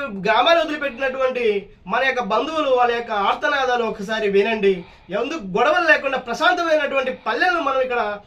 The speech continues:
ఏర్పాటు చేయాలంటే యువత మారాలా, ఇక్కడ ఉన్నటువంటి రాజకీయం మారాలే తప్ప ఇక్కడ రాజకీయ నాయకులు కాదు మారాల్సింది, ఇక్కడ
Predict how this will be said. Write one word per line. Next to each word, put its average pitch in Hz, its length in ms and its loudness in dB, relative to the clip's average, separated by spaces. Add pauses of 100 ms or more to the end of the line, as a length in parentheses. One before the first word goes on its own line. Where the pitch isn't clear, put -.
(220)
ఏర్పాటు 262 360 -2
చేయాలంటే 233 400 -2 (120)
యువత 240 200 -2 (140)
మారాలా, 190 420 0 (360)
ఇక్కడ 208 160 -4
ఉన్నటువంటి 226 420 -2
రాజకీయం 269 520 -2
మారాలే 214 320 0 (120)
తప్ప 202 160 -8 (340)
ఇక్కడ 226 160 0 (100)
రాజకీయ 285 320 0 (120)
నాయకులు 339 420 4
కాదు 262 240 2 (340)
మారాల్సింది, 226 640 0 (320)
ఇక్కడ 254 120 -4